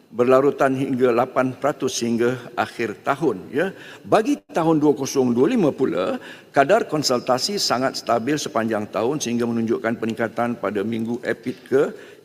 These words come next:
tiga puluh sembilan, ya. Dan peningkatan ini berterusan hingga epid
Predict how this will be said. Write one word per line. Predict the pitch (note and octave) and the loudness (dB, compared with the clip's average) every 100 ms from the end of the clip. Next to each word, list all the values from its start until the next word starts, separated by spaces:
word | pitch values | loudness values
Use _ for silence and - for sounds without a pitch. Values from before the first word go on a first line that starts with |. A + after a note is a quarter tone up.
| A#2 | -4
tiga | A2 | -2
puluh | G#2 A#2 | 0 0
sembilan, | - B2 D3 A2+ E2+ D#2 | 0 4 4 4 -2 -6
ya. | B2 B3 - - - _ | -4 -4 -6 -12 -20 _
Dan | G2+ C3 C3 | 2 2 2
peningkatan | B2 A#2 A#2+ G#2 A2+ | 0 -2 -2 -2 -2
ini | A2+ C3+ | -2 -2
berterusan | A#2+ - C#3+ C#3 D3 A2 | -2 -2 -2 0 0 0
hingga | A2+ G2+ | 0 0
epid | G#2+ - A#2 - | -2 -2 -6 -6